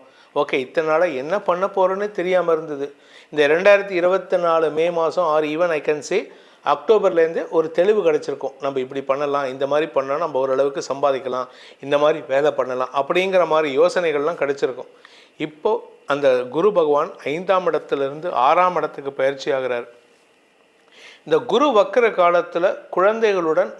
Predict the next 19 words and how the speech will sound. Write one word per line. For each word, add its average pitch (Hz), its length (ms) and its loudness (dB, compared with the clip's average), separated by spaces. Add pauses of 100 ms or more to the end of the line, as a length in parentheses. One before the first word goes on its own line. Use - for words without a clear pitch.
மனஸ்தாபம் 180 680 0
ஏற்பட்டிருக்கும், 147 640 -6 (100)
உடன்பிறப்புகளுடன் 170 960 -2
மனஸ்தாபம் 147 600 -2
ஏற்பட்டிருக்கும். 123 520 -8 (460)
இப்ப 139 300 -2
குரு 175 380 4
ஐந்தாம் 185 500 2
இடத்திலிருந்து 165 680 0
ஆறாம் 185 440 2
இடத்துக்கு 160 380 -4
போறதுனால 143 640 -4 (120)
எதிரிகள் 214 760 0
உருவாகக்கூடிய 185 920 0
ஒரு 156 180 -2
தடுமாற்றம் 180 680 0
ஏற்படுகின்ற 139 680 -4
ஆண்டாக 139 300 0
இருக்கும். 123 320 -10